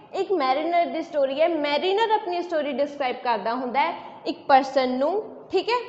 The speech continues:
ਕੀ ਕਰਦਾ ਹੁੰਦਾ ਵੀ ਹਾਂ, ਮੈਂ ਆਪਣੀ ਇੱਕ journey 'ਤੇ ਗਿਆ ਸੀ, ਮੇਰੇ ਨਾਲ ਉੱਥੇ ਆਹ happenings ਹੋਈਆਂ, ਠੀਕ ਹੈ? ਇਹ ਹੁੰਦੀ, ਇਹ ਹੈਗੀ ਹੈ ਇਸ poetry ਦਾ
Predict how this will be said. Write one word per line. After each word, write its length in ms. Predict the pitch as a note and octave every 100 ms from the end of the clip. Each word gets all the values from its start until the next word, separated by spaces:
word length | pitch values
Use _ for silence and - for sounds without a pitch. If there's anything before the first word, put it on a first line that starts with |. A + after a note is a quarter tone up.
| - - - -
ਕੀ 120 | F#4
ਕਰਦਾ 260 | G4 F#4+ G#4
ਹੁੰਦਾ 200 | G4+ G4+
ਵੀ 180 | F#4 G4
ਹਾਂ, 260 | F4+ D#4+ D#4+ - - -
ਮੈਂ 280 | D4 D#4+ D#4+ - -
ਆਪਣੀ 360 | - B3+ D#4+ E4
ਇੱਕ 160 | C#4 B3+
journey 340 | C4 B3+ C4
'ਤੇ 120 | C4
ਗਿਆ 240 | B3 A#3+ A#3+
ਸੀ, 200 | C4+ C4 - - -
ਮੇਰੇ 200 | E4+ F#4+
ਨਾਲ 200 | G4 G4+
ਉੱਥੇ 200 | G4+ G#4 -
ਆਹ 180 | D4+ F4 F4
happenings 480 | C#4 - C4+ B3 A#3
ਹੋਈਆਂ, 280 | G3+ - - - -
ਠੀਕ 160 | F#4+
ਹੈ? 80 | A4+ A#4+ - - - - -
ਇਹ 240 | E4 F#4+
ਹੁੰਦੀ, 240 | C#4+ B3
ਇਹ 360 | - - D#4 G#4
ਹੈਗੀ 300 | E4+ B3 E4
ਹੈ 60 | F4+ D4
ਇਸ 100 | E4+ -
poetry 440 | D#4 D4 D4 D#4
ਦਾ 160 | D4+